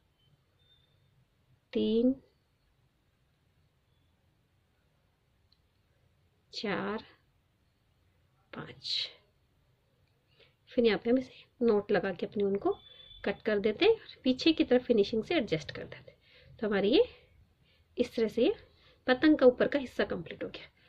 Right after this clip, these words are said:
अब इसके हम नीचे का हिस्सा बनाएंगे। ऊन के अंदर सबसे पहले अपनी ऊन के अंदर नोट लगाएंगे, फिर हम यहाँ पे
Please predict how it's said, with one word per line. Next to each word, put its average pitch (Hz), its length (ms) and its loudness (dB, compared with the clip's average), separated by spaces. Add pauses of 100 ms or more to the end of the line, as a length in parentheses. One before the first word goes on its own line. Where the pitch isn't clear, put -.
(140)
अब 220 100 -2
इसके 233 220 4
हम 226 60 6
नीचे 208 260 2
का 262 80 6
हिस्सा 254 220 4
बनाएंगे। 294 420 2 (1300)
ऊन 220 180 4
के 220 100 2
अंदर 240 260 0 (840)
सबसे 269 220 4
पहले 269 200 6
अपनी 240 160 2
ऊन 208 140 4
के 202 80 0
अंदर 202 160 4
नोट 190 280 2
लगाएंगे, 214 480 4 (260)
फिर 240 140 6
हम 240 120 4
यहाँ 208 240 -2
पे 285 100 2